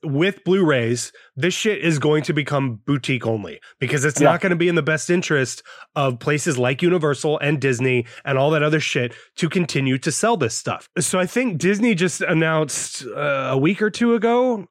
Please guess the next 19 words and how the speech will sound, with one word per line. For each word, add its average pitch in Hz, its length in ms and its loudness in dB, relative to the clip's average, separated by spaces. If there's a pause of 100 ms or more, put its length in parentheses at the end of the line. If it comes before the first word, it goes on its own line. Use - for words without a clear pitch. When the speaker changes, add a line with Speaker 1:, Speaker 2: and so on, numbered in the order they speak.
(100)
Speaker 1:
uh, 151 440 0
oh, 175 220 2
this 170 200 -2
is 175 120 -2
from 170 180 0
the 151 100 2
end 143 140 2
of 131 60 2
July. 117 480 0 (200)
Disney 165 300 2
discontinues 165 760 0
physical 156 360 -2
media 147 260 0
releases 123 480 0
for 127 140 -2
an 120 60 2
entire 120 340 -2
continent. 104 680 -6 (240)
So 131 400 0